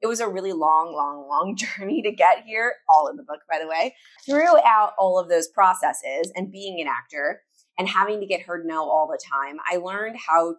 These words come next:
to have a different perspective about rejection. And it didn't happen overnight. It took a lot of practice, a lot of practice. And some of the rejections really killed me.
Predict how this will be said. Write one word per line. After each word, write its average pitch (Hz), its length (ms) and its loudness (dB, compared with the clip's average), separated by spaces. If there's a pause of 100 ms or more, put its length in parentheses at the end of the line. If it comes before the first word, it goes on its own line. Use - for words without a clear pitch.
to 156 200 -8 (120)
have 156 160 2
a 165 60 -8
different 156 320 -16
perspective - 480 -6
about 123 380 -6
rejection. - 460 -16 (360)
And 190 120 -2
it 165 180 -4
didn't 196 280 0
happen 190 380 2
overnight. 147 520 -4 (100)
It 175 240 -6
took 190 200 -16
a 170 60 -8
lot 143 280 -2
of 143 160 -4
practice, - 580 -16 (320)
a 185 100 4
lot 180 440 2
of 156 120 -18
practice. - 460 -6
And 190 140 -8
some 214 260 -6
of 208 80 -10
the 226 80 -12
rejections 180 720 -4
really 147 520 -12
killed - 300 -10
me. - 220 -20